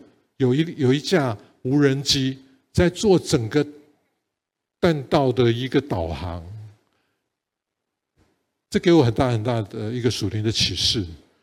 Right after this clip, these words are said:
就是我们必须不能只有在地面，不能，不能只有在我们今天悔恨于过去，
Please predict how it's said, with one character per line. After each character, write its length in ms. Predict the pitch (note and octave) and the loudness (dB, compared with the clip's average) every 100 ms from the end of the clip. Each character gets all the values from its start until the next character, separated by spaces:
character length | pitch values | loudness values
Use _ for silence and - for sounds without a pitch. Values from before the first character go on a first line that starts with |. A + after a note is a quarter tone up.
| _ _ _ | _ _ _
就 100 | F3 | -2
是 80 | E3+ | 0
我 100 | C#3+ | 0
们 80 | D3+ | 0
必 120 | G#3+ | 0
须 460 | - F#3 F3+ F#3 - _ - | 2 0 0 -2 -6 _ -2
不 80 | |
能 180 | F#3+ D3 | 0 0
只 100 | C3 | 0
有 60 | B2 | 2
在 140 | A#2 | 2
地 260 | A#2 D3 A2+ | -2 -6 -6
面， 240 | G#2+ G#2 F2+ | -4 -4 -4
不 120 | A#3 | 0
能， 200 | A3 F3 | 4 2
不 180 | F3 G#3+ | 2 0
能 120 | F3 | 0
只 140 | E3 | 2
有 140 | D#3 B2 | 2 2
在 120 | C#3+ | -2
我 140 | B2+ | -4
们 160 | A2 A#2 | -8 -10
今 280 | - C#3+ C3 | -8 -8 -2
天 300 | A2+ A2+ G#2+ A2 _ _ - | 0 0 -2 -10 _ _ -4
悔 220 | - A#2 | 0 0
恨 180 | B2+ D3+ | 0 -2
于 120 | A#2+ | -4
过 240 | A2+ C3+ | 0 0
去， 340 | A2+ - A#2 | 0 -4 -4